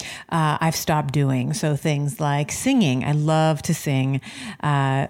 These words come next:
in the shower. And, uh, even when I'm working out, when a song comes on, I love to belt it out. Uh, belly dancing, uh, samba. These are usually things that, and Brazilian samba, I'll say.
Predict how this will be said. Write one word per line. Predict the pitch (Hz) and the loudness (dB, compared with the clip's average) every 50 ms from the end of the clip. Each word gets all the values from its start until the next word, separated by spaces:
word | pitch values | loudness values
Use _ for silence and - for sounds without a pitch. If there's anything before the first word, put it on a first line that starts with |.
| - - | -6 -8
in | - 175 170 165 | -4 0 0 0
the | 170 | 0
shower. | - - - 180 175 175 170 170 170 170 165 165 165 - | 0 0 2 2 4 4 4 4 4 4 4 2 2 0
And, | - 160 147 147 143 147 143 | 0 0 0 2 0 0 0
uh, | 147 139 139 135 - | 0 0 0 0 -2
even | - 170 151 165 165 | -2 -2 0 0 2
when | 156 147 | 2 2
I'm | 143 147 147 | 2 2 2
working | 151 151 147 - 156 151 | 0 0 0 0 0 0
out, | 147 143 143 143 | 2 2 2 0
when | 147 139 | 0 -2
a | 139 | -2
song | 135 - 143 139 139 | -2 -2 -4 -4 -4
comes | - - 147 139 | -2 -2 -2 -2
on, | 143 139 135 | 0 -2 -2
I | 135 131 | 0 -2
love | 131 135 - | -2 -4 -4
to | - 156 | -4 -4
belt | 139 151 139 139 - - | -2 -2 -2 -2 -2 -2
it | 143 139 | -2 0
out. | 135 135 143 139 - _ - - - - - 220 165 - | 0 0 0 -2 -4 _ -16 -16 -14 -12 -12 -12 -8 -4
Uh, | - 156 151 143 | 0 0 0 0
belly | 156 151 - 202 202 202 214 185 | 0 0 2 2 4 4 2 4
dancing, | 180 185 185 180 175 160 - 185 175 175 170 165 165 165 160 160 - - - 196 - - | 4 2 2 2 0 0 0 0 2 2 2 2 2 0 -2 -2 -6 -14 -18 -14 -6 -2
uh, | 165 156 147 147 147 143 139 139 | 0 0 2 2 2 2 2 0
samba. | 143 - - - 185 180 185 190 190 180 175 170 165 160 160 160 160 160 | -2 -2 0 0 2 2 4 2 2 4 4 4 4 4 4 2 4 2
These | 226 262 330 | 2 2 4
are | 330 | 2
usually | 277 208 190 202 208 190 190 196 190 185 | 2 2 4 4 2 2 2 2 2 2
things | 156 - 165 160 160 165 156 139 | 2 0 0 2 2 0 0 0
that, | - 151 143 143 143 143 - - - | 0 0 2 2 0 -2 -4 -6 -6
and | 165 160 - 175 - - 180 170 | -4 -2 -2 -2 -2 0 0 2
Brazilian | 151 170 151 160 156 147 143 143 139 | 2 2 2 2 2 2 2 2 0
samba, | - 147 135 135 131 135 | 0 -2 -2 -2 -2 -2
I'll | 135 135 | -4 -4
say. | 135 - 143 139 135 143 | -4 -4 -2 -2 -2 -4